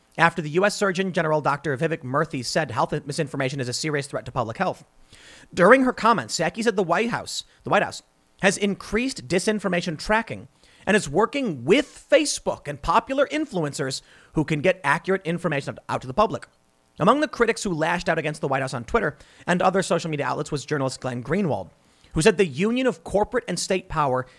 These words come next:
is one of the classic hallmarks of fascism. That is true, though. Typical academic definitions of fascism say authoritarian,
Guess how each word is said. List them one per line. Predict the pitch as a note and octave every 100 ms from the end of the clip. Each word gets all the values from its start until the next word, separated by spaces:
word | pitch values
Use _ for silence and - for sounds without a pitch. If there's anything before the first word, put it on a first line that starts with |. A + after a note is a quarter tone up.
| -
is | D3+
one | D#3
of | F#3
the |
classic | D#3 E3 E3 F#3 -
hallmarks | - B2+ G#2+ A2 -
of | B2
fascism. | - F3+ F3 D3 A#2+ D#2 - _ _ -
That | D#3 G#3+
is | A#3+ -
true, | - C4+ A3+ G2+ -
though. | C#3 F#3+ F#2+ - _ _ _ _ _ - -
Typical | D#3+ - E3+
academic | - E3 E3 D#3+
definitions | C#3 C#3+ C#3+ B2 B2+
of | A2
fascism | C3 A#2+ A#2+ A2+ - - -
say | - D3+ D3
authoritarian, | C#3+ G3 G3 G3+ F3 D#3 D3 C#3 C3+